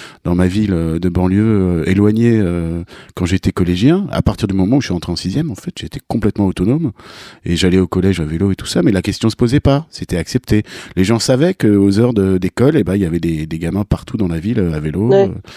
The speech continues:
Speaker 1: même sur la chaussée, même sur les trottoirs, euh, de manière générale. Je sais pas à quel moment on a glissé vers cette acceptation de, de la dangerosité, euh, sur la chaussée ou de, de la violence ou, euh, voilà.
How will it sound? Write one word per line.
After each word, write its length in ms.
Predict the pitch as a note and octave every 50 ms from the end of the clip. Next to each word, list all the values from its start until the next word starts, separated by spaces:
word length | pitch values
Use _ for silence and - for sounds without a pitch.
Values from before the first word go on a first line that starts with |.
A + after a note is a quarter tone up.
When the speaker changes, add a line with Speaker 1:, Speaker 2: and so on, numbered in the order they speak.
| - - - - - - -
Speaker 1:
même 180 | G2 A2+ B2+
sur 140 | - - G#2+
la 60 | F#2+
chaussée, 520 | F2+ - G2 - - - F#2 G#2+ C3 D3 B2
même 180 | G#2 A#2 C3+
sur 120 | - - G#2+
les 80 | G2+ -
trottoirs, 640 | - F#2+ E2+ - F#2+ G2+ A#2 B2+ C3+ C#3+ D3 B2+ G#2
euh, 260 | F#2+ F#2 F#2 F2+ F2 - - - - - - _ - -
de 140 | F#2 F2+ F2
manière 260 | F2+ F#2+ G2+ G#2 F#2+
générale. 400 | F#2 G2 A2 A2+ A#2+ B2 C3+ C3
Je 120 | G2+ G2 A2
sais 140 | - D#3
pas 120 | D#3 - D#3+
à 40 | E3
quel 160 | - D#3 B2+
moment 200 | B2+ B2+ C3+ C#3+
on 80 | C#3 B2
a 80 | A#2
glissé 460 | G#2+ G2+ G#2+ A2+ G#2+ - - A#2 A#2+ A#2
vers 260 | G2+ F#2+ F2 - -
cette 300 | - - - F2+ - G#2
acceptation 720 | G2 - - A2+ - - A2+ G2 - - - G2+ G2+ A2
de, 400 | G#2+ F#2+ F2 F2 E2+ E2+ E2 E2+ D#2+ E2 E2+ F2 F2 _ _ _ _ - - - - - - _ -
de 300 | - - - - - G#2+
la 120 | G#2 G2+ G#2
dangerosité, 920 | G2+ A2 A2+ G#2+ G2 G2 G#2+ G#2 F#2+ G2 A2 - _ - A#2+ A2+ A2+ A2 A2+
euh, 1160 | G#2+ G2+ G2 F#2+ F#2 F#2 F#2+ F#2+ F#2 F#2+ F#2+ F#2 F#2 G2 G2 F#2+ F#2 E2+ F2+ F2+ F2 D2 E2 F2+
sur 160 | - - G2+
la 100 | F#2+ F#2
chaussée 460 | - - F#2+ - - - G#2 A2 G#2+
ou 100 | G#2 G2+
de, 460 | F2 E2+ F#2 F2+ F2+ F2+ F2 F2+ F2+ F2
de 100 | E2 F#2+
la 120 | F2 F2+
violence 600 | F2 F2 E2+ G2 F2 F2 F2+ F#2 F#2+ F#2+ - -
ou, 180 | G#2+ F2 E2 D#2+
euh, 280 | D2+ C#2 C#2 C2+ C2 A1+
voilà. 160 | - D2 A#1+